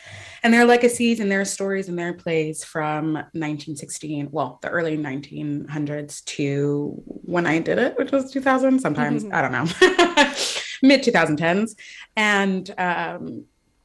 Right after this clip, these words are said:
Speaker 1: and so when I, when we were talking about E T C and starting this process, that was my kind of leg in of just, like, I've seen a few of these and I've read a few of these, but I know that there's so much more. And that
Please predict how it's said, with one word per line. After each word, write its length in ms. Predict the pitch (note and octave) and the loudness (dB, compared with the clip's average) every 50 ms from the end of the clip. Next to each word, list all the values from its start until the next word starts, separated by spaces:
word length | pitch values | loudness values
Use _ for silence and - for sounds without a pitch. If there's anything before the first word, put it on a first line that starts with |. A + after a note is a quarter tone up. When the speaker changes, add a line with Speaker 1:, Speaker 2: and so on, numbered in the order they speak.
| _ _ _ _ - | _ _ _ _ -4
Speaker 1:
and 120 | A3 A3+ | -4 -2
so 200 | - G#3+ F#3+ F3+ | 0 2 2 2
when 160 | F3 F#3 F#3+ | 2 2 2
I, 240 | F#3+ F#3 F#3 F3+ E3 - - _ _ _ - | 2 0 0 -2 -4 -8 -12 _ _ _ -14
when 440 | G3 F#3+ G3 F3+ F3 E3+ D#3 C#3+ - _ - | -10 -6 -4 -4 -4 -4 -6 -8 -14 _ -10
we 100 | F3 F#3 | -6 -6
were 80 | F3+ | -6
talking 300 | F3 - - F3 E3+ F3+ | -6 -4 -6 -6 -4 -4
about 280 | E3 D3+ D3 C#3+ D3 D3 | -4 -2 -4 -4 -4 -6
E 60 | E3+ | -10
T 180 | D#3+ - - E3 | -10 -10 -10 -12
C 280 | D#3+ - F3 E3 D#3 | -12 -10 -10 -8 -6
and 120 | D3+ D#3 D#3 | -6 -6 -8
starting 300 | - E3 D#3 D3+ D#3 D3 | -8 -8 -8 -6 -8 -8
this 100 | D#3 - | -10 -12
process, 560 | - - D3+ D#3 D3 - D3 C#3+ D3 - - - - | -8 -6 -6 -6 -6 -6 -6 -8 -8 -10 -12 -8 -2
that 280 | F3 D#3+ - - F3 D#3+ | -2 -2 -2 -2 -6 -8
was 160 | E3+ D3+ - | -8 -8 -6
my 420 | E3 D#3 D3 D3 C#3+ C#3+ C#3 C#3+ C#3 | -6 -4 -4 -4 -4 -4 -4 -6 -8
kind 240 | - - E3 D#3 - | -12 -12 -10 -10 -8
of 180 | G3 G3+ G3 - - _ _ - | -8 -10 -12 -14 -20 _ _ -14
leg 340 | F3 D#3+ D#3+ D#3 D#3 D3 - | -10 -6 -6 -6 -6 -6 -6
in 420 | - - D#3+ E3 G#3 C4+ D4+ D4+ | -4 -2 -2 0 0 0 0 0
of 140 | C4+ G3 - | 0 -2 -6
just, 220 | - - C3 - - | -10 -14 -14 -14 -14
like, 140 | F3 - - | -14 -8 -4
I've 340 | F3+ F#3+ G#3+ A#3 A3 G#3 - - - - - - - | -2 -2 -2 -2 -4 -6 -10 -20 -20 -20 -20 -18 -12
seen 360 | - - - D4+ D#4 D#4+ D4 | -6 0 4 6 6 6 6
a 60 | B3 | 4
few 360 | - - - G#3+ A3 A3+ A3+ | 0 -4 -6 -2 0 0 0
of 120 | G3+ F3+ F3+ | 0 -2 -2
these 200 | D#3+ D#3 D3 D#3 | -6 -6 -6 -4
and 100 | E3 E3 | -6 -6
I've 160 | F3+ D#3 D3 | -6 -6 -2
read 240 | E3 F3+ F#3+ F#3+ F3 | -2 0 0 0 -2
a 60 | D#3+ | -4
few 260 | - - F3 E3+ D#3+ | -4 -4 -4 -2 -2
of 100 | D#3 D3 | -2 -4
these, 300 | C#3 C3+ - - - - | -6 -12 -14 -14 -14 -12
but 140 | - - F3 | -10 -6 -4
I 80 | E3 | -4
know 280 | D#3+ D#3+ E3 E3+ E3 D#3+ | -2 -2 -2 0 0 0
that 120 | D#3+ D#3+ | 0 -2
there's 260 | D#3 D#3 D3+ D3 D3 - | -2 -4 -6 -8 -10 -10
so 240 | - E3 D#3+ D#3+ | -8 -6 -6 -4
much 240 | D#3+ D3+ C#3+ - - | -4 -6 -8 -10 -12
more. 160 | D3+ D3 C3 | -10 -10 -8
And 140 | C3+ C#3+ D3 | -6 -4 -2
that 220 | D#3 F3 E3+ - | -2 -2 -2 -4